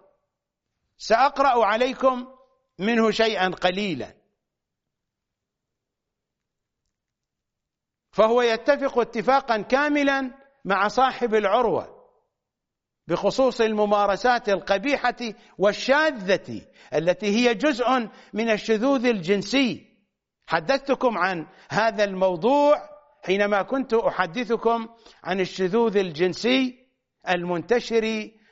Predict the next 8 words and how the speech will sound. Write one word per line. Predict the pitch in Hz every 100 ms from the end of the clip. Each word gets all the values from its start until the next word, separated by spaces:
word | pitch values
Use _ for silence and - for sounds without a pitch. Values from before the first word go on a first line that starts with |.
| _
في | 180 170 180
المذهب | 165 190 220 175 208 214 208 208 - _ -
الطوسي | 175 180 - 165 - 233 208 190
القذر | 165 - 196 202 202
اللعين. | 185 165 120 107 78 _ _ _ _ _ _ _ _ _ _ _ _ _ _ _ _ _ _ _ _ _ _ _ _ _ _ _ _ _ _ _ _ -
السيد | 214 - 269 277 269 190 127 - _ _ -
محمد | 190 - 262 269 254 247 208
رضا | 254 254 277 302 302 294